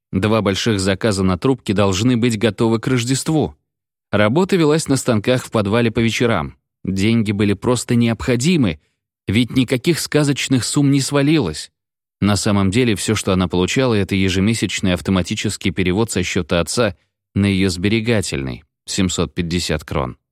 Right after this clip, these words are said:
И то, что удавалось заработать на продаже трубок.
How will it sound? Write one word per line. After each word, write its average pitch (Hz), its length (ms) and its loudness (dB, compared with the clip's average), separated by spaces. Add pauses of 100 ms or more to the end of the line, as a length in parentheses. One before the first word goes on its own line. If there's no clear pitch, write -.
(400)
И - 160 2
то, 214 200 2
что 196 220 2
удавалось 120 460 2
заработать 98 540 0
на 90 100 0
продаже 82 440 -2
трубок. 73 480 -8